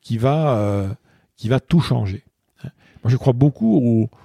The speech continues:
aux bifurcations, hein, les, les bifurca-, ce que j'appelle, moi, les bifurcations remarquables, c'est-à-dire, euh, un, un, un événement, une, un concours de circonstances qui va réenclencher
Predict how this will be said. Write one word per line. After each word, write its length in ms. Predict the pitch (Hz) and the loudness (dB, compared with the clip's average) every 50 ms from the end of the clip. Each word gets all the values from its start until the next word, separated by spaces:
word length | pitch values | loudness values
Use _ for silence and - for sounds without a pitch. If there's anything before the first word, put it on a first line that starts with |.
| _ _ - | _ _ -2
aux 100 | 117 113 | -2 0
bifurcations, 800 | 110 160 147 - 180 139 - - 139 120 - - - 131 123 123 - _ _ _ _ _ _ _ _ _ _ - | 2 0 2 2 2 2 2 2 0 -2 -2 -2 -4 -4 -4 -6 -8 _ _ _ _ _ _ _ _ _ _ -12
hein, 140 | - 107 117 127 | -8 -6 -4 -4
les, 140 | 123 110 95 | -4 -4 -6
les 120 | 98 98 104 | -4 -4 -2
bifurca-, 360 | 117 113 - 156 - 135 117 | 0 0 2 0 0 0 -4
ce 80 | - | -4
que 40 | - | -2
j'appelle, 220 | 113 123 117 156 165 | -2 0 2 2 2
moi, 100 | 143 120 | 0 0
les 80 | 110 | 0
bifurcations 480 | 117 131 - 143 135 131 120 - 147 123 | 0 0 0 0 0 0 0 0 0 0
remarquables, 580 | 117 120 123 107 - - 107 98 98 98 123 - _ _ _ _ _ _ _ | 0 0 -2 -2 -4 -4 -2 -2 -2 -2 -6 -8 _ _ _ _ _ _ _
c'est-à-dire, 600 | - 101 - - 101 104 110 123 143 160 151 127 | -18 -12 -6 -4 -2 -2 0 0 2 2 2 4
euh, 220 | 113 104 101 98 104 - _ _ _ _ _ _ _ | 2 2 0 0 -2 -6 _ _ _ _ _ _ _
un, 340 | 104 107 107 104 101 101 101 - - | 0 0 2 0 0 -2 -6 -8 -10
un, 160 | 101 101 98 - | -10 -8 -8 -6
un 180 | - 104 110 131 | -2 0 2 2
événement, 640 | 147 139 143 147 131 117 104 104 101 110 160 233 - - - - - - _ _ _ _ _ _ _ - - - - - | 4 4 4 4 4 2 0 -2 -4 -6 -8 -10 -12 -18 -20 -20 -20 -20 _ _ _ _ _ _ _ -20 -20 -14 -10 -8
une, 180 | 117 120 - | -8 -6 -6
un 80 | - 98 | -6 -2
concours 320 | - 160 165 - - 180 | 0 2 2 2 2 0
de 60 | - | -2
circonstances 840 | - - 135 - - 113 98 - - - - - 175 - - - - - _ _ _ _ _ _ _ _ _ _ _ _ | -2 -4 -4 -4 -4 -4 -4 -6 -8 -10 -12 -10 -12 -12 -14 -16 -18 -20 _ _ _ _ _ _ _ _ _ _ _ _
qui 180 | - - 123 117 | -10 -6 -4 0
va 340 | 113 120 135 165 175 175 - _ - | 2 2 2 2 0 -2 -6 _ -10
réenclencher 1000 | - - 117 156 175 170 160 131 - 139 131 123 110 - - 147 147 151 180 - | -6 0 0 2 2 2 0 0 2 2 2 2 0 0 -2 -2 -2 -2 -2 -4